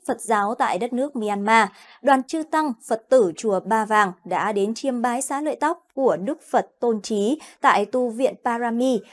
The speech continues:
và bảo tàng xá lợi Phật quốc tế Parami thuộc thị trấn Nam Okkalapa, Yangon của Myanmar.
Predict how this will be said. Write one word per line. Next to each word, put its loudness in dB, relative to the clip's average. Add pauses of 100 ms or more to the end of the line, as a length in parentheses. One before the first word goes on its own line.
và 4
bảo 4
tàng 0
xá -2
lợi 0
Phật -6
quốc 0
tế 0
Parami 0 (240)
thuộc 6
thị -4
trấn -6
Nam 2 (140)
Okkalapa, 0 (200)
Yangon -2
của -8
Myanmar. 2